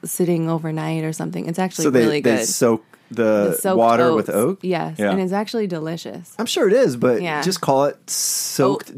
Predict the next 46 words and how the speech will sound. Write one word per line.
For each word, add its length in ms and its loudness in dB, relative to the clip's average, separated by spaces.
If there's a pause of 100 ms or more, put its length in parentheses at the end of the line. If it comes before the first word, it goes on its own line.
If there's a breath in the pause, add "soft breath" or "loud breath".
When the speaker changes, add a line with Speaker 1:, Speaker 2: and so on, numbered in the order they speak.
Speaker 2:
dirty 380 2
oat 240 4
water. 420 0
Don't 240 -2
call 240 2
it 140 0
oat 340 2
Speaker 1:
<laughs> 0 -
Speaker 2:
milk. 320 0 (480)
I 140 0
mean, 240 0
Speaker 1:
Dirty, 300 -4
Speaker 2:
stop 200 0
lying, 280 4
Speaker 1:
delicious 140 -2
Speaker 2:
stop 200 2
Speaker 1:
oat 20 -2
Speaker 2:
lying 300 2
Speaker 1:
water. 120 0
Speaker 2:
to 60 2
the 80 0
people. 240 0 (120)
Speaker 1:
<laughs> 120 -6
Speaker 2:
Not 200 2
only 180 2
are 60 2
you 140 2
lying 300 2
to 100 2
the 80 -2
people, 420 0
but 240 2
you're 120 2
making 720 2 (540 soft breath)
motherfuckers 680 0
stupid 600 0
like 260 0
this 200 -2
kid 480 2 (100)
at 360 2
the 80 -4
taco 340 2
place. 440 -4 (500 soft breath)
He 220 -2 (140)
literally 560 2
thought 480 2